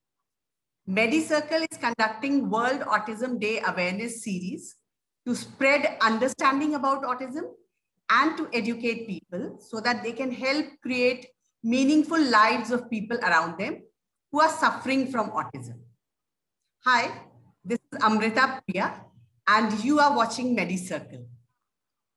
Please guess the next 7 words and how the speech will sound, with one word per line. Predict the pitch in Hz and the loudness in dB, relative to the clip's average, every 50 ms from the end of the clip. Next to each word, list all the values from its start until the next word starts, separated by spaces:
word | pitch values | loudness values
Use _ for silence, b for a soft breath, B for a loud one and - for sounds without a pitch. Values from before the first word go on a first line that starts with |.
| _ - - 196 185 | _ -10 -6 -4 -2
We | 254 269 277 | 0 0 2
have | 269 269 262 247 247 247 - - - - _ - - - - - | 2 4 4 4 4 2 0 -6 -14 -20 _ -20 -20 -20 -16 -10
Purvi | - 269 247 247 302 302 330 233 202 190 - 208 | -8 -6 -2 2 2 2 2 2 -2 -6 -6 -4
Jadhav | 185 220 208 196 190 190 233 262 - - - - | 2 4 4 4 4 2 0 -2 -2 -4 -8 -6
in | 214 202 196 | -4 0 2
our | 190 185 | 2 2
show | 185 - - - - 120 - - - - - | 0 -2 -6 -6 -4 -4 -4 -6 -10 -12 -20